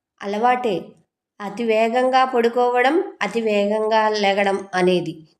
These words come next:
కానీ రాను రాను అది పోయింది. ఒక మనిషి ఆరోగ్యంగా, సంపూర్ణంగా, తెలివిగా ఉండాలి అంటే తొందరగా పడుకోవాలి, తొందరగా మేల్కొనాలి. అప్పుడే మీ జీవితాన్ని మీరు మార్చుకోగలరు.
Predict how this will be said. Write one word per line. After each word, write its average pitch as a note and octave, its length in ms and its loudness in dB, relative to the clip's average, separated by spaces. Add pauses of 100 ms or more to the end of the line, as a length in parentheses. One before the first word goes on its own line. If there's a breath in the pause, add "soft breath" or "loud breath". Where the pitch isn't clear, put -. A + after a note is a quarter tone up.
కానీ G3 240 -4
రాను G3+ 340 -2
రాను B3 500 0 (220 loud breath)
అది G#3+ 160 -2
పోయింది. G3+ 760 -2 (200)
ఒక A3+ 140 -4
మనిషి A#3 400 -2
ఆరోగ్యంగా, A#3+ 800 0
సంపూర్ణంగా, A#3 1000 0 (180)
తెలివిగా A#3 640 0 (260 loud breath)
ఉండాలి A3+ 540 -2
అంటే A3 460 -6 (200)
తొందరగా G#3 680 0 (240 loud breath)
పడుకోవాలి, G#3+ 840 0 (180)
తొందరగా G3 520 -2
మేల్కొనాలి. G3 720 -2 (140)
అప్పుడే G3 560 -2 (200 loud breath)
మీ C#4 140 0
జీవితాన్ని A#3+ 640 -2
మీరు C4+ 280 0
మార్చుకోగలరు. G3 920 -2